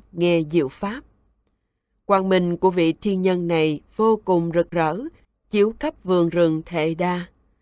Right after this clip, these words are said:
Bây giờ, Đức Thế Tôn tùy theo căn tánh, ý muốn của vị thiên tử này, nói pháp yếu, khiến cho thiên tử được ngộ lý tứ thánh đế. Bây giờ, vị thiên tử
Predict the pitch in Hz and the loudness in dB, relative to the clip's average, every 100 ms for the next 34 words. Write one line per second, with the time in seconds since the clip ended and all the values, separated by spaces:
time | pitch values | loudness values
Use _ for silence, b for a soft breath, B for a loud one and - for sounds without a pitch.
0 | _ _ _ - 185 160 170 156 151 147 | _ _ _ -2 0 0 0 0 -2 -4
1 | - 214 - 233 - 185 170 165 165 175 | -2 -4 0 0 2 2 4 0 -2 0
2 | 165 165 208 196 202 190 185 190 247 320 | 0 0 -8 -6 -6 -6 -4 -6 -6 -14
3 | b b b 196 208 190 185 277 214 175 | b b b 2 4 2 2 0 -2 0
4 | 160 147 190 175 165 151 190 202 165 147 | 0 0 -2 -2 0 -2 0 -2 0 -2
5 | 143 _ _ - 165 170 214 - 233 - | -6 _ _ -6 0 2 0 -6 -8 -8
6 | - 175 202 285 _ _ _ _ 202 196 | -2 0 0 -4 _ _ _ _ -2 -2
7 | 202 185 175 - 202 185 175 147 180 277 | 0 -2 -2 -2 -4 -2 -2 -2 -4 -8
8 | _ _ - 170 165 175 175 151 156 180 | _ _ 0 0 0 0 2 2 2 -2
9 | 202 285 - 185 196 190 180 175 220 294 | -2 -4 -2 -2 -2 -4 0 0 0 -12
10 | _ _ _ _ _ _ _ _ _ _ | _ _ _ _ _ _ _ _ _ _
11 | 226 262 202 175 165 160 - 170 165 - | 0 0 2 2 2 0 -2 -2 -2 -2
12 | 226 208 170 143 185 | -4 -2 -2 -2 -4